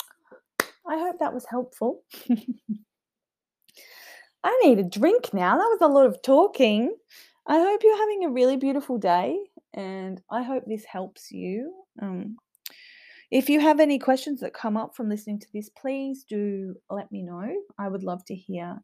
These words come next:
your questions, and it will help me to make a new video or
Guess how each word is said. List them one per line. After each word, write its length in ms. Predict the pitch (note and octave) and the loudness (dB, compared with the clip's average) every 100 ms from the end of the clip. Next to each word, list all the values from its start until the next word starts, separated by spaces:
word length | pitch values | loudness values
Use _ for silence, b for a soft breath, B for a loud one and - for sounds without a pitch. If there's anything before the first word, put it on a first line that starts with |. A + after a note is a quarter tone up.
| _ | _
your 160 | G3+ | -8
questions, 800 | F#3 - F#3+ - F#3+ F3+ A3 A#3 _ | -8 -10 -12 -10 -8 -4 -4 -6 _
and 200 | F#3+ F3 - - | -10 -10 -10 -8
it 100 | G3 | -6
will 140 | F3 F#3 | -4 -6
help 220 | F#3+ - | -6 -6
me 100 | F#3+ | -4
to 40 | F#3 | -2
make 280 | F3+ F#3 | -2 -4
a 40 | F#3 | -6
new 340 | F3 F3+ - F#3 _ _ _ _ | -6 -6 -6 -10 _ _ _ _
video 440 | G3+ F#3+ F3+ F3 | 0 2 0 -2
or 300 | F3+ - F#3 | -4 -4 -6